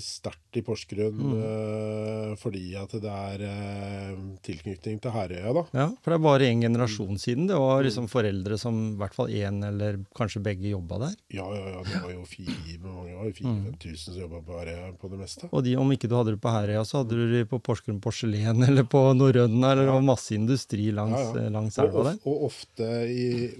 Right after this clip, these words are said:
Speaker 1: i sånne byer da, så er det en slags polarisering.
Speaker 2: Mm.
Speaker 1: Altså, det er jo da også en del som havner på høyre, altså på F R P.
Speaker 2: Ja.
Speaker 1: Altså sånn protest, på en måte. Altså, F R P også har jo masse folk fra arbeiderklassen, liksom.
Speaker 2: Mm.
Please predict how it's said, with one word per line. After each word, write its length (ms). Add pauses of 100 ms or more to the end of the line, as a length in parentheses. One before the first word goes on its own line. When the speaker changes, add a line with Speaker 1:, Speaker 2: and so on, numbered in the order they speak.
(220)
Speaker 1:
i 220
sånne 560
byer 320
da, 100
så 200
er 60
det 40
en 60
slags 320
polarisering. 880 (180)
Speaker 2:
Mm. 120
Speaker 1:
Altså, 360
det 120
er 180
jo 80
da 80
også 380
en 60
del 140
som 180
havner 260 (180)
på 480
høyre, 320
altså 160
på 220
F 140
R 100
P. 100 (300)
Speaker 2:
Ja. 100
Speaker 1:
Altså 200
sånn 200
protest, 640
på 60
en 60
måte. 220 (640)
Altså, 380
F 160
R 80
P 80
også 220
har 120
jo 140
masse 540
folk 160
fra 260
arbeiderklassen, 840
liksom. 200
Speaker 2:
Mm. 280